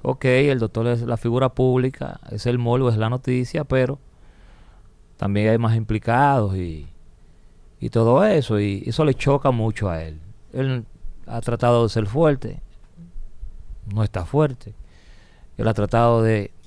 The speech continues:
dar lo mejor de sí, y eso yo se lo admiro muchísimo,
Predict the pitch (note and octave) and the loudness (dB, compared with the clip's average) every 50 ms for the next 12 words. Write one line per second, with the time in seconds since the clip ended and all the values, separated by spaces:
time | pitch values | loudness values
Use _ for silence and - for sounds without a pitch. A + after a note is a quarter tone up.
0 | - - - - C3+ G2 F#2+ A2+ C3+ D#3 D3+ C#3 A#2+ B2 A#2 A2 G2+ G#2+ A#2+ A#2+ | -20 -20 -18 -16 -8 -2 0 2 2 4 2 2 2 2 2 0 0 0 0 0
1 | A2+ A#2+ A#2 - - A2 A2+ B2+ - - _ _ - - - - - - - - | 0 -2 -2 -2 -4 -4 -4 -6 -10 -20 _ _ -20 -20 -20 -20 -20 -20 -20 -20
2 | - - - - _ - F#2 F#2+ - A2 A2 G#2+ A2 A2 A2 G#2+ G#2 G2+ G2 - | -20 -20 -20 -16 _ -8 -6 -4 -2 0 2 2 4 4 4 2 2 0 -2 -4
3 | - G#2+ G#2 G#2 G#2+ G#2 - G2+ G#2+ A#2 A#2+ B2 B2+ C3 B2+ - - C3+ A#2+ A2 | -4 -4 -2 -2 -2 -4 -4 -6 -4 -2 0 0 0 0 0 0 0 0 0 0
4 | - - G#2+ G#2 G#2 G#2+ - | -2 -6 -6 -6 -8 -10 -12